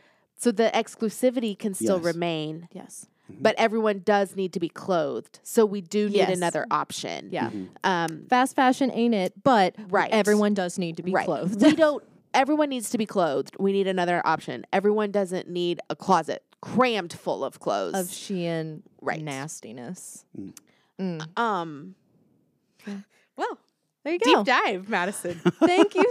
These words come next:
Speaker 3: so much for coming on, Andrew. I appreciate
Speaker 2: Thank
Speaker 3: it.
Speaker 1: Do we,
Speaker 2: you.
Speaker 1: do we wanna do sweet and sours and what we learned? I have
Speaker 2: Ooh.
Speaker 1: some written down.
Speaker 3: Oh, okay. Yeah, th-, by all means. I totally
Speaker 1: You didn't
Speaker 3: forgot. I've been doing a lot of research. So.
Speaker 1: Um, okay, well, I'll just rattle mine off. Did you come prepared with a sweet and sour and what you
Speaker 2: I
Speaker 1: learned?
Speaker 2: totally forgot.
Speaker 1: Okay,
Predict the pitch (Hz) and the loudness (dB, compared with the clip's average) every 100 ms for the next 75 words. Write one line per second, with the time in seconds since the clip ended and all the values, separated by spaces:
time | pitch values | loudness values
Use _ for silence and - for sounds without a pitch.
0 | 466 - 359 359 370 370 339 349 - 359 | 2 2 4 4 2 0 0 -2 -2 -4
1 | 349 320 311 302 294 285 277 277 254 285 | -2 -4 -2 -2 -2 -2 -2 0 2 0
2 | 285 285 262 - 262 175 247 - - 277 | -2 -8 -8 -4 2 6 6 4 2 2
3 | 277 269 262 262 - 247 233 233 240 233 | 2 2 0 -2 0 -2 2 2 2 0
4 | 226 220 240 240 247 - 196 202 214 196 | -2 -2 -2 -2 -4 -2 0 0 0 -2
5 | 185 - 190 190 185 240 330 339 - 269 | -6 -6 -6 -6 -4 2 4 4 2 -2
6 | 262 226 214 269 196 - - 220 202 214 | -2 -4 0 0 -2 -12 -8 -2 2 2
7 | 240 233 214 - 196 208 202 202 202 190 | 2 0 -2 0 -2 0 2 4 4 2
8 | 190 175 175 160 175 185 190 180 175 185 | 0 0 -2 -2 -6 -4 -4 -4 2 4
9 | 175 170 160 165 - 147 151 - _ 170 | 4 0 -4 -8 -10 -12 -14 -20 _ -20
10 | 160 _ 226 196 120 92 - _ 240 254 | -20 _ 0 0 -2 -8 -20 _ 0 2
11 | 214 202 - - 208 254 247 220 208 202 | 4 2 0 2 2 2 0 0 2 2
12 | 185 180 185 175 156 160 180 175 196 202 | 2 -2 -2 -2 -4 -4 -10 -6 -6 -4
13 | 190 196 202 190 190 190 185 208 180 - | -4 -4 -2 -2 -4 -8 -8 -8 -8 -6
14 | 190 190 190 139 135 190 135 123 110 107 | -4 -4 0 2 2 0 2 2 2 -2
15 | 107 - - - - 415 | -6 -6 -2 2 4 4